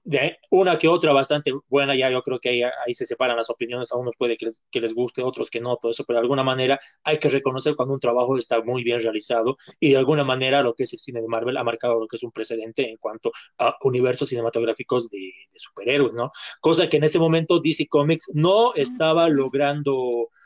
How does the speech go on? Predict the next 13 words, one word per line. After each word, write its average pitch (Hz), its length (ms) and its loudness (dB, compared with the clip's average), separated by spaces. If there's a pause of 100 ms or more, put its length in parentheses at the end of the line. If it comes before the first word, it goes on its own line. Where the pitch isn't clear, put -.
(260)
alcanzar, 135 840 -2
y 139 60 -4
es 135 100 -8
como 117 260 -12
que 147 180 -10
algo 180 300 0
más 156 200 -4
está 135 220 -8
faltando, 139 420 -8
es 127 80 -16
como 117 180 -16
que 123 120 -14
directamente 131 560 -8